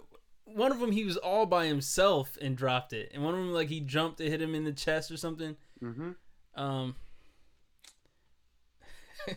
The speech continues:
Speaker 1: with that being said,
Speaker 2: There's a
Speaker 1: uh,
Speaker 2: lot, there's a lot to get into with this game.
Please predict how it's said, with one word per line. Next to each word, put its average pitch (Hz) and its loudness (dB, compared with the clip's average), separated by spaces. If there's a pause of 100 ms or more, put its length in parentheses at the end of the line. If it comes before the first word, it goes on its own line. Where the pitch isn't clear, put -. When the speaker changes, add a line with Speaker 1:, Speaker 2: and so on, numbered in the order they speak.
Speaker 1:
with 160 -2
that 180 8
being 139 4
said, 131 2 (880)
Speaker 2:
There's 151 0
a 143 4
Speaker 1:
uh, 143 4
Speaker 2:
lot, 127 8
there's 151 2
a 131 6
lot 120 8
to 98 -4
get 104 2
into 101 2
with 90 -4
this 98 -4
game. 80 -8